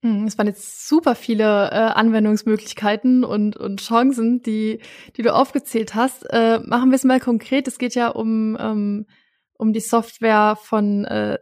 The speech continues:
von Skilltree. Ist ja ein Startup, das du zweitausendneunzehn mitgegründet hast,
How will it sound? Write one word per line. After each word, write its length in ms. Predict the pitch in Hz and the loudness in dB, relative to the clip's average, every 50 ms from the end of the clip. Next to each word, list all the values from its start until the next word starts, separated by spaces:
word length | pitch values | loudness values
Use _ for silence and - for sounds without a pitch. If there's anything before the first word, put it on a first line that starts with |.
| - - | -10 -10
von 160 | - - 208 | -8 -8 -8
Skilltree. 540 | - - - - 277 302 285 - 320 320 339 | -8 -4 0 2 2 2 2 2 2 2 2
Ist 100 | 311 - | 2 2
ja 80 | - 233 | 0 -2
ein 140 | 214 220 208 | -2 -2 -4
Startup, 400 | - - 262 262 262 269 240 - | -4 -2 0 0 2 0 0 -2
das 180 | 220 202 - | -2 -6 -4
du 100 | - 226 | -4 -4
zweitausendneunzehn 760 | 220 - - 214 214 202 208 208 214 226 247 233 - 240 214 202 - | -4 -2 -2 -2 -2 -2 -2 0 0 2 2 2 2 0 0 0 2
mitgegründet 680 | 226 262 - - 277 240 - 254 247 247 233 - - | 0 0 0 -2 -4 0 2 4 4 2 2 0 -2
hast, 360 | 233 233 226 - - - - | -2 -2 -2 -2 -8 -16 -20